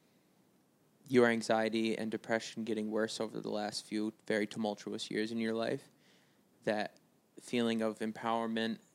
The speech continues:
and that feeling of feeling strong and confident in yourself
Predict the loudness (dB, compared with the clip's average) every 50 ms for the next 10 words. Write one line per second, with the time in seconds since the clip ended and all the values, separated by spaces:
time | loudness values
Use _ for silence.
0 | _ _ -6 -4 -2 -2 -2 -2 -4 -4 -4 -6 -6 -4 -2 0 0 2 0 0
1 | -2 -4 -4 -2 0 2 2 2 0 0 -4 -2 0 2 4 4 4 2 0 -2
2 | -4 -6 -6 -4 -4 -4 -2 -2 -2 -2 -2 -2 -2 -4 -4 -2 -2 -2 -4 -2
3 | 0 2 4 4 2 0 -4